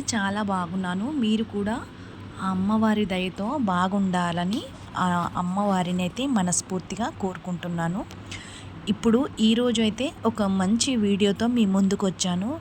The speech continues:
ఇది మీ అందరికీ యూజ్ అవుతుంది. Welcome back to our channel. నేను మీ శివాంశి వ్లాగ్స్.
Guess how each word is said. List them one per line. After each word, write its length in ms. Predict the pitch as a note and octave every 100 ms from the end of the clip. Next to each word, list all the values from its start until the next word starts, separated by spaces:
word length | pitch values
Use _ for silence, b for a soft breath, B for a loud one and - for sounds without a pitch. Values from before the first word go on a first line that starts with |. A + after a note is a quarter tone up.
| -
ఇది 280 | G3 A3 B3+ -
మీ 160 | G3 G3+
అందరికీ 540 | F3 F#3 G#3 A#3 C4+
యూజ్ 320 | A#3 F#3 F#3
అవుతుంది. 480 | G3+ F3 F3+ F3 G#3+ D#4+ - B B B B B G3+
Welcome 420 | A3 G3+ G#3+ G3+
back 240 | F#3+ F#3+ - -
to 80 | D#4
our 260 | D4 B3+ A#3+ -
channel. 380 | A3+ A3 A3 A#3+ A3
నేను 380 | A3+ A#3 C4 D#4
మీ 200 | C#4+ D4+ -
శివాంశి 680 | - B3+ G3+ F#3+ - G#3 F#3+
వ్లాగ్స్. 540 | F3+ E3+ - -